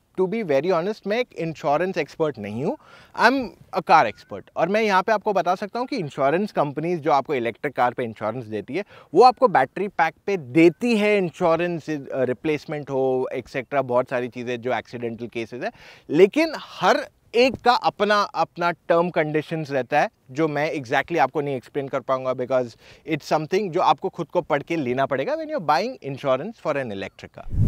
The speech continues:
आखिरी डाउट या क्वेश्चन generally रहता है कि अगर मेरी गाड़ी की वारंटी खत्म हो गई आठ साल बाद, तब मैं क्या करूँ? See, I'll be very honest and frank, कोई भी गाड़ी आप यहाँ देख लो, इंडिया में majorly जो भी इलेक्ट्रिक कार्स आती है, आपको आठ साल की वारंटी देती है,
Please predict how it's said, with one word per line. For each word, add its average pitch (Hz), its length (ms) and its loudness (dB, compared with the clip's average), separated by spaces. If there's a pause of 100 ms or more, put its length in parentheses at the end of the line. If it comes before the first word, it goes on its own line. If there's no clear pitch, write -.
(140)
आखिरी 233 480 6
डाउट 190 440 6
या 202 100 6
क्वेश्चन 196 420 -2
generally 170 400 0
रहता 165 220 -2
है 180 60 -4
कि 208 240 -8 (180)
अगर 135 500 2
मेरी 202 300 -2
गाड़ी 156 480 -2
की 165 260 -6
वारंटी 131 440 0
खत्म 127 260 -8
हो 123 100 -6
गई 123 120 -6
आठ 113 260 -2
साल 117 240 -6
बाद, 107 180 -6 (200)
तब 185 160 2
मैं 185 180 -2
क्या 175 160 0
करूँ? 120 280 -6 (520)
See, 240 140 2
I'll 202 200 4
be 247 100 0
very 160 260 0
honest 127 280 -2
and 113 160 -10
frank, 92 260 -16 (280)
कोई 185 220 -2
भी 220 120 -6
गाड़ी 160 280 4
आप 143 160 -2
यहाँ 117 180 -8
देख 104 220 -12
लो, 120 100 -10
इंडिया 165 380 -2
में 262 100 4
majorly 190 400 0
जो 170 140 -2
भी 151 80 -6
इलेक्ट्रिक 127 360 -8
कार्स 107 220 -2
आती 98 180 -6
है, 175 40 -6
आपको - 180 -6 (100)
आठ 151 240 2
साल 170 180 -2
की 180 120 -6
वारंटी 160 400 -2
देती 156 260 -4
है, 165 100 -6